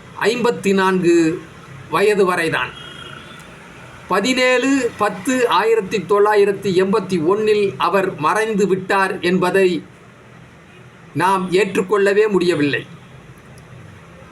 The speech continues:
இந்த ஜூன் இருபத்தி நாலு அவருக்கு தொண்ணூத்தேழாவது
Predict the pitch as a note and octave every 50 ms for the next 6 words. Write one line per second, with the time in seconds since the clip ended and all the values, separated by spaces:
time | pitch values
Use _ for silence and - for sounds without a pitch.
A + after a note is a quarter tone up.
0 | - - - G3+ G#3+ G#3 F#3+ G#3 G3 F3+ E3 - - C#3+ C#3 F#3 A#3+ C#4 D4 B3+
1 | G3 F#3+ A3 A#3 A#3+ B3 - F3+ G3+ F#3 F#3 F#3+ G3+ G#3+ G#3 G3+ G3+ G#3 G#3 G3+
2 | - - E3 F3+ G3+ F#3+ F#3 F#3 - - F#3 F3+ E3+ E3 D#3+ - - G3+ G3+ A#3
3 | B3 B3+ A#3 F#3+ - A3+ G#3+ G#3+ G#3+ G#3 G3+ G3 G3 F#3 G3 G3 F#3 F3 F3